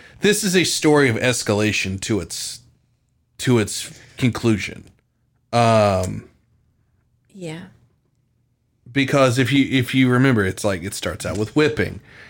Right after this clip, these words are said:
Speaker 1: and all this other shit, and then it starts into, like,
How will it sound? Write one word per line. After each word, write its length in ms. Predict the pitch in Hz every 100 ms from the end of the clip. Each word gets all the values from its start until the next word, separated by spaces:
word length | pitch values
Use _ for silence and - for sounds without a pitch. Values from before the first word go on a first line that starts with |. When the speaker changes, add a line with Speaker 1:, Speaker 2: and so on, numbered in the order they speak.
| - -
Speaker 1:
and 220 | 107 98
all 160 | 98
this 200 | 101 110
other 180 | 147 139
shit, 260 | - - 90
and 120 | 104
then 80 | 110
it 80 | 117
starts 380 | - 113 104 -
into, 260 | 107 107
like, 400 | 104 104 101 -